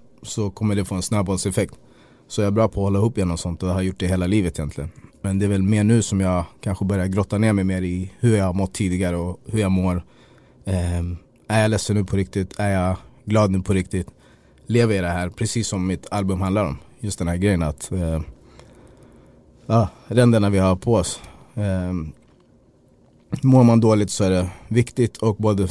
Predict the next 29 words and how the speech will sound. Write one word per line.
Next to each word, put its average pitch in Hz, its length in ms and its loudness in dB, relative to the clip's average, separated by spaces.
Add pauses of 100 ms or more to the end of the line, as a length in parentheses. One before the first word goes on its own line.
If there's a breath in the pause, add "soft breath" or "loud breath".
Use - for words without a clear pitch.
(160)
det 120 280 -2
är 110 40 4
fint 143 360 4
och - 220 0
viktigt 101 340 -2
att - 320 -6 (1080)
kunna 110 220 2
leva 110 260 4
i 113 40 4
de 92 160 0
känslorna. 87 440 -6
För 101 100 -4
ibland 104 300 0
så, 95 320 -4 (480 soft breath)
livet 113 300 6
är 98 60 2
livet 104 240 4
som 90 120 -2
vi 85 80 -2
sa 92 180 0
innan. 92 260 0 (480)
Dåliga 110 360 4
saker 101 300 0
händer, 95 220 2
bra 92 180 2
saker 87 300 -2
händer, 95 200 0
men 87 140 -2
när 85 160 -6